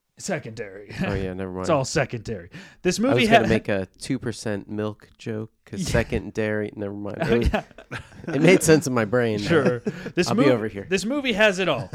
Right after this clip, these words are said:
Speaker 1: <laughs> Killer robots, Nick Cage with no lines, satanic rituals, crazy flashy after effects,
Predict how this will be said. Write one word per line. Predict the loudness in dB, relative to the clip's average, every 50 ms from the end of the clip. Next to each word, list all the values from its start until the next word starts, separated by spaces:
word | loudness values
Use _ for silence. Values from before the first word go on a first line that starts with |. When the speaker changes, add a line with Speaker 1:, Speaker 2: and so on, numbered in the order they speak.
| -10
Speaker 1:
<laughs> | -12 -10 _
Killer | 2 4 4 6 6 4 4
robots, | 6 6 4 4 4 2 2 0 0 -4 -8 -14 -20 _ _ -6
Nick | 0 0 0 0 2
Cage | 4 6 8 8 8 6 4
with | 2 2
no | 4 2 2 2 2
lines, | 2 2 2 2 0 -2 -6 -12 -16 -20 _
satanic | -14 -6 -2 0 0 2 2 2 2 2 2 2 0 2
rituals, | 4 6 6 6 4 2 2 2 2 2 0 -2 -6 -14 -20 -20 _ -4
crazy | 2 4 4 6 4 2 0 -2
flashy | -2 -4 -4 -2 2 4 4 4 4 4 2 -2 0 4
after | 6 6 6 6 4 2 0 0 0
effects, | -2 -4 -4 -6 -6 -6 -8 -12 -12 -14